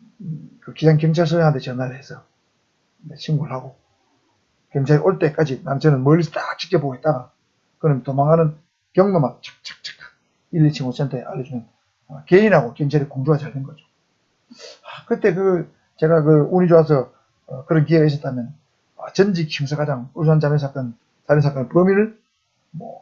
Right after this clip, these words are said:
해결하다 이렇게 뉴스 한번 나왔을 건데 좀 아쉽습니다. 아, 이거는 그냥 여담으로, 어, 지나간 얘기로 한 겁니다. 자, 이상으로,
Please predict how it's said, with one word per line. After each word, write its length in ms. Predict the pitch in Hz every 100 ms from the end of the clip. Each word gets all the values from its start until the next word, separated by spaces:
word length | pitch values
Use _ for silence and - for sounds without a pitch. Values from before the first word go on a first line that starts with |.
| -
해결하다 360 | 156 147 123 -
이렇게 260 | 147 127
뉴스 180 | 151 151
한번 140 | 131 104
나왔을 200 | 139 151
건데 220 | 120 113 _ _ _ _
좀 240 | 123 - -
아쉽습니다. 540 | 151 - - - _ _ _ _ _ _
아, 60 | - - _ _
이거는 200 | 151 147
그냥 260 | 160 147 - - -
여담으로, 640 | 175 202 240 196 147 - - _
어, 140 | 127 -
지나간 320 | 151 147 131
얘기로 300 | 127 131 113 _ _ _
한 140 | 135 117
겁니다. 200 | - _ _ _ _ _ _ _ _ _ _ _ _ _ _ _ _ _ _ _ _ _ _ _ _ _ _ -
자, 240 | 120 - _ -
이상으로, 640 | 233 202 160 139 170 -